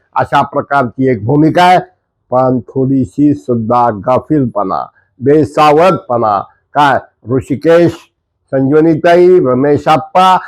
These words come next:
आणि प्रत्येक कार्यकर्ता, मग धनगर असेल, लमानी असेल, साळी, माळी, कोळी असतील, हे सगळेजण मिळून चमत्कार करतील अशा प्रकारचं एक रेणापूरची अपेक्षा आहे. सगळ्यात महत्वाचा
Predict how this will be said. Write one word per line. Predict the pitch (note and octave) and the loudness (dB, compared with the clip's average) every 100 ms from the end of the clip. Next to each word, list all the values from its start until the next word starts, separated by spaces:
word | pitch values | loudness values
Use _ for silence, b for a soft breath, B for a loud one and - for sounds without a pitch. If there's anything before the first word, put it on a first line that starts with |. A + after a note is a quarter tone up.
| B - | B 0
आणि | G#3+ A3+ | 0 0
प्रत्येक | - G#3+ - C4 B3+ C4 | 0 -2 0 0 0 2
कार्यकर्ता, | G#3 G3 - F3 C#3+ C#3+ A2+ F#2+ b _ | 2 2 0 -2 -2 0 -2 -2 b _
मग | C#3 C3+ | -6 -4
धनगर | C3 E3 E3 E3 | 0 0 2 2
असेल, | D3 C3+ - C3 | 2 0 -2 -2
लमानी | B2 C#3+ E3 E3 E3 | 0 0 2 2 2
असेल, | D3+ C#3 - C3 B2+ | 2 0 -2 -4 -4
साळी, | - E3 F3 E3+ D#3 | 0 2 4 2 2
माळी, | C#3 D#3+ F3 E3+ D#3+ | 2 2 4 2 0
कोळी | - F3+ F#3 F#3 | 0 2 4 4
असतील, | E3+ D3 - C#3+ B2 - _ D3+ | 2 0 -2 -2 -2 -6 _ -6
हे | |
सगळेजण | - - F#3+ C3+ A#2+ A3+ A3 F3+ G3 | -4 -2 0 0 0 2 4 2 2
मिळून | F#3 F3+ E3+ | 2 2 2
चमत्कार | - E3 D#3 D#3 - D3+ C#3+ | 0 0 0 0 -2 -2 -2
करतील | - D#3+ C#3+ D3+ C#3+ A#2 b - | -2 -4 -2 0 0 -2 b -6
अशा | B2+ D#3+ C#3+ | -4 -2 -2
प्रकारचं | - B2+ C3+ B2+ - B2+ B2 b D#3 | -4 -4 -2 -4 -4 -4 -4 b -4
एक | D#3 D#3 | -4 -2
रेणापूरची | C3 C3+ C3+ C3 B2+ A#2 F2+ A#2+ - | 0 2 2 0 -2 -8 -6 -10 -8
अपेक्षा | - - D3+ - C3 | -8 -2 -4 -2 -6
आहे. | G#2 G2 - _ _ _ _ _ | -6 -6 -14 _ _ _ _ _
सगळ्यात | F#3+ E3+ A#2 G3 A3 A3+ G#3 - | -2 0 -2 2 4 4 2 0
महत्वाचा | E3 D3+ - B2+ A2 G2 F2 | -2 -2 -2 -2 -2 -2 -6